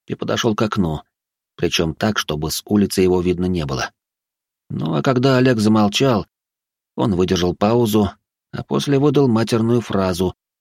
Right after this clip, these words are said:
которая по длине и насыщенности значительно превосходила ту, которую сплёл Васёк.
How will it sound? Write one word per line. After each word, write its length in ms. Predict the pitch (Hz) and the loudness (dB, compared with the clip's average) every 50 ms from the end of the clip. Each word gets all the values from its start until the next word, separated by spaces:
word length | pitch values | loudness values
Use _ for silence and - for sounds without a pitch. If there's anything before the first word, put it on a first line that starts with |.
| _ _ _ _ _ | _ _ _ _ _
которая 460 | _ - 82 - 139 139 139 135 123 110 | _ -8 -2 0 2 2 4 4 4 4
по 120 | - 113 | 2 2
длине 400 | 104 104 107 113 123 127 123 113 | 4 4 4 4 4 2 4 4
и 20 | |
насыщенности 760 | 104 101 101 101 101 - 139 123 - 120 113 110 104 - - 110 | 4 4 2 2 0 0 -2 0 0 0 0 0 -2 0 -2 -2
значительно 560 | 98 95 95 92 - 127 113 - 107 107 104 | 0 0 -2 -2 -2 -2 0 2 2 2 2
превосходила 600 | 101 98 92 90 - - 92 90 92 95 90 90 82 | 2 0 0 0 0 -2 -4 -2 0 0 0 0 -2
ту, 260 | - - 123 135 - _ | -4 -6 -6 -6 -6 _
которую 440 | - 107 98 - 95 95 98 95 95 | -4 -4 -2 -2 -2 0 2 0 0
сплёл 320 | - - 87 87 87 87 | 0 -2 -2 -2 -2 -2
Васёк. 500 | 87 92 87 - - 69 65 - - - | -4 -6 -6 -6 -6 -8 -8 -10 -14 -18